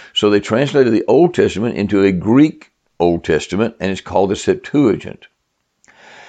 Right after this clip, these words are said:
And what Paul did was to combine some Greek words that were used in the Septuagint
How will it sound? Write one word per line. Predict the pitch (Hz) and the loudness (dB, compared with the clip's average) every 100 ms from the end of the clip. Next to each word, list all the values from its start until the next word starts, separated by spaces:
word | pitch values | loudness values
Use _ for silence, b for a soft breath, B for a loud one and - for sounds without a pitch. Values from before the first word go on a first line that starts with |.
| B | B
And | - 95 | -4 0
what | 107 - | 0 -2
Paul | - 147 185 202 | -4 0 2 2
did | 190 156 120 | 2 2 2
was | 98 - | -2 -6
to | 90 | -6
combine | 107 101 98 95 | -2 0 0 0
some | - 90 | -2 -4
Greek | 85 127 151 | 0 0 0
words | 147 147 117 117 | 0 2 2 2
that | 92 | 0
were | 90 | -2
used | 95 110 104 | 0 -2 -2
in | - 113 147 | -2 -2 0
the | 151 | -2
Septuagint | 156 139 - 202 160 90 190 - | -2 -2 0 2 2 0 -4 -6